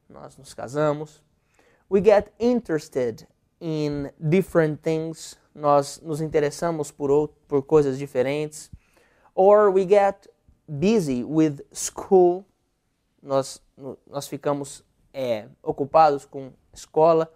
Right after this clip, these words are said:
with studies, com estudos. Or we get busy with work, nós ficamos ocupados com os tra-, com o trabalho. Now I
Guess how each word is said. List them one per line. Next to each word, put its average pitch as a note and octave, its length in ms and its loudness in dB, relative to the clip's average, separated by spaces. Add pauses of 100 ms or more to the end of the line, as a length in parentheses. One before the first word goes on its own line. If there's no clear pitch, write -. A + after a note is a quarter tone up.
with C3 200 -6 (120)
studies, D#3 600 -2
com B2 180 -18
estudos. D#3 500 -12 (400)
Or G3 380 4 (260)
we F#3 140 4
get F3+ 260 2
busy G3 580 -4
with F3 200 2
work, D3+ 540 -2 (540)
nós C3+ 440 -4
ficamos D3+ 480 -8
ocupados D3+ 500 -2
com E3+ 120 -8
os E3 100 -10
tra-, D3+ 180 -4
com - 260 -10
o D3+ 40 -10
trabalho. C3+ 540 2 (800)
Now G#3+ 340 2
I G#3 200 -2